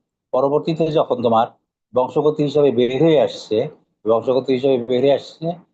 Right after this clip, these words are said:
দেখা গেছে যে পরে যে এই সমস্ত যারা এই ওই যে ভাইরাস যেগুলো, সমস্ত না, বেশিরভাগ ভাইরাস তারা কি? রেডিওঅ্যাক্টিভ।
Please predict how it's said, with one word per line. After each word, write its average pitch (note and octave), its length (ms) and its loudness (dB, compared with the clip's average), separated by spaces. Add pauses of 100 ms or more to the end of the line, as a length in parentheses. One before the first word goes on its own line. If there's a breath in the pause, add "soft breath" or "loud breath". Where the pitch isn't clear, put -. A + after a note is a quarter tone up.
(320)
দেখা B2 200 2
গেছে B2 240 0
যে D3 260 -2 (400)
পরে C3 200 2
যে C3+ 320 2
এই D#3+ 320 0 (280)
সমস্ত G3 340 0
যারা C3 380 2
এই A2+ 240 -4 (320)
ওই A#2 180 0
যে A#2 260 2 (580)
ভাইরাস E3+ 260 2 (100)
যেগুলো, A2 220 -2
সমস্ত E3+ 280 0
না, B2 240 -2 (240)
বেশিরভাগ D3+ 560 0 (220)
ভাইরাস A#2 420 2 (300)
তারা B2 160 2
কি? F#3 260 -4 (420)
রেডিওঅ্যাক্টিভ। C3 560 0